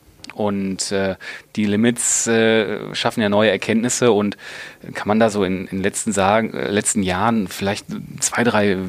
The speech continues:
wirklich große Erkenntnisse nennen, die du oder ihr,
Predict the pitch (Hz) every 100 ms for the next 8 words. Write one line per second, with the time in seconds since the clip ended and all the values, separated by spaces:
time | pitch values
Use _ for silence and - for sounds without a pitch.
0 | 101 110 120 - 95 127 95 - 123 127
1 | - 107 107 - 95 98 104 107 104 139
2 | 202 196 139 131 131 117 110 113 139 117
3 | 95 95